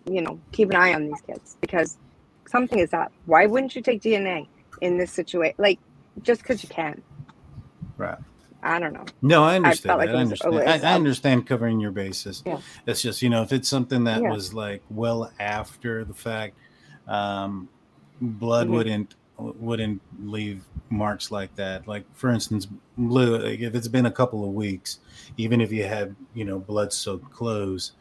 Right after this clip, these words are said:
Speaker 1: Mm-hmm.
Speaker 2: that, um, were
Speaker 1: Mm-hmm.
Speaker 2: left in a bag for, for m-, over a month, that,
Speaker 1: Sure.
Speaker 2: that, that blood would have been dried
Speaker 1: Mm-hmm.
Speaker 2: up, right? Blue and flake.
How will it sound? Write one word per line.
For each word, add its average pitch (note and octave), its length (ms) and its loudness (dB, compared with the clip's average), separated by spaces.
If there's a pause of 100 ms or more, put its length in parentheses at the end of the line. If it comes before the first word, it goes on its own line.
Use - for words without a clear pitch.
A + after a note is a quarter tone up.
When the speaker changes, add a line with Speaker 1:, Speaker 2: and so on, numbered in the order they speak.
(340)
Speaker 1:
Mm-hmm. F#3 100 -4
Speaker 2:
that, F#2+ 440 -2
um, F#2 540 -8 (640)
were G#2+ 600 -2 (600)
Speaker 1:
Mm-hmm. E3+ 100 -4
Speaker 2:
left A#2 200 -2
in A2+ 100 4
a G2+ 40 0
bag G2+ 520 -2
for, - 180 -14 (320)
for G2+ 240 -10
m-, G2 260 -4
over A2 280 -2
a G2+ 60 0
month, G2 420 -2 (600)
that, A#2 300 2
Speaker 1:
Sure. D#3 120 4
Speaker 2:
that, A2+ 260 -4
that A2+ 320 0
blood A2+ 320 0
would G#2 100 -2
have G2 140 -4
been G2 160 0
dried G2 340 -2
Speaker 1:
Mm-hmm. G2+ 120 0
Speaker 2:
up, F2+ 140 -12
right? G2+ 220 -6
Blue G#2+ 200 -6
and G2 140 -4
flake. G#2+ 380 -6